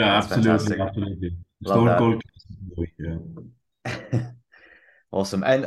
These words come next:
Speaker 1: I, I did notice as well you had, uh, some political stuff in there. Is that sort of like, is that something that you do? Or is that like a, a commission type thing?
Speaker 2: Um, I tend to not broach the topic of politics because I think it's too,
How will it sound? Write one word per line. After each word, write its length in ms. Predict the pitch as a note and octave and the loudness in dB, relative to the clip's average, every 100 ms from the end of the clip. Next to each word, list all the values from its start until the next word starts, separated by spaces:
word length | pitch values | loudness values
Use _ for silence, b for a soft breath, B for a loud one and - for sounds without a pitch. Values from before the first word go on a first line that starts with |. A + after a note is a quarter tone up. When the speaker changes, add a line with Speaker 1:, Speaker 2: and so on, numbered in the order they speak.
| - | 0
Speaker 1:
I, 60 | |
I 220 | C3 G#2+ B2+ | 0 2 0
did 180 | B2+ | 0
notice 240 | E3+ C3+ G#2+ | 2 0 0
as 100 | G2 | 0
well 140 | A#2+ | 2
you 80 | A2+ | 2
had, 260 | G2+ G2+ F#2 | 2 2 2
uh, 280 | G2 F#2 | 2 2
some 200 | F2+ G#2 | 0 -4
political 460 | G2 F#2 G#2 A2 F#2 | -2 0 0 0 -2
stuff 320 | - G2+ F#2 | -4 -2 0
in 120 | F#2+ | -2
there. 120 | F2+ F2 | 0 -2
Is 160 | F#2+ | 0
that 180 | A#2+ B2 | 0 -2
sort 180 | C3+ B2 | 0 -2
of 100 | G2+ | 0
like, 160 | G#2 G2 | 0 0
is 120 | G#2+ | -2
that 120 | A2 | -4
something 320 | - A2+ A2 | -2 -4 -2
that 160 | G2+ F2 | -4 -4
you 280 | F2 A2 B2 | -6 -4 0
do? 140 | C#3 | 0
Or 60 | G#2+ | 2
is 80 | |
that 240 | G2+ G2 F#2+ | 2 -2 0
like 220 | F#2+ F#2+ | -4 -2
a, 280 | E2 E2 - | -4 -4 -6
a 60 | G2 | -10
commission 520 | G2 G2 G2+ F#2+ E2+ | -4 -2 -2 -4 -8
type 300 | E2 E2 E2 | -4 -4 -4
thing? 300 | - F2 E2+ _ _ _ - | -8 -12 -12 _ _ _ 0
Speaker 2:
Um, 600 | B2 D#3 F3 F3+ D3 - | 4 6 6 2 -2 0
I 460 | B2+ D#3 F3 D3 - | 4 8 6 6 2
tend 320 | D3 D3+ F3+ | 4 6 4
to 100 | F#3 | 6
not 520 | D#3 A2+ A#2 C#3 C#3+ - B B | 6 6 6 6 4 -4 B B
broach 440 | A2+ A2+ A#2+ A#2+ - | 0 4 6 4 2
the 80 | A#2 | 2
topic 400 | G#2+ G2+ A#2 G#2+ | 4 2 2 0
of 180 | A2+ - | 0 -2
politics 480 | F#2 G2 F2+ - - | 0 0 0 -4 -4
because 300 | - G#2 G2 | -2 0 2
I 100 | F#2+ | 0
think 240 | A2 G#2+ | 0 0
it's 220 | G#2+ - | -2 -2
too, 420 | - C3+ C3+ C3 | 4 6 8 8